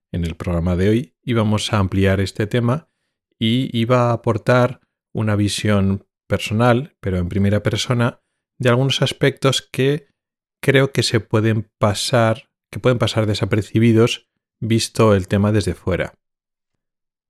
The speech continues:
Pero primero vamos a centrarnos un poco. ¿A qué me refiero con esto del Registro Nacional de Cirugías? Bueno, pues en mi trabajo yo soy oftalmólogo y mi actividad,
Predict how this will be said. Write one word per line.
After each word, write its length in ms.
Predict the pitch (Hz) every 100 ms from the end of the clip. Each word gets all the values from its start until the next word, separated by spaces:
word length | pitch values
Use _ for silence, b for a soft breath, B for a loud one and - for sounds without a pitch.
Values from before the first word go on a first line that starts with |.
| -
Pero 220 | 110 107
primero 340 | 113 117 135
vamos 300 | 131 131 131
a 40 | 113
centrarnos 580 | 110 101 104 113 120
un 100 | 98
poco. 440 | - 90 - 104 - -
¿A 100 | 104
qué 120 | 139
me 80 | 139
refiero 440 | 139 - 127 113
con 160 | - 104
esto 240 | 101 -
del 120 | 95
Registro 580 | 90 92 - 110 - 120
Nacional 460 | 101 95 95 95 90
de 120 | 90
Cirugías? 760 | - - 95 - 87 85 - - _ _ _ _ -
Bueno, 240 | 104 92
pues 220 | 90 87
en 120 | 92 85
mi 100 | 85
trabajo 460 | 95 117 - 135
yo 120 | 127
soy 240 | 85 90 85
oftalmólogo 760 | - 117 123 139 127 139 165 _ _ _ _ _ _ _ _
y 80 | 107
mi 120 | 104
actividad, 500 | 101 - 92 95 107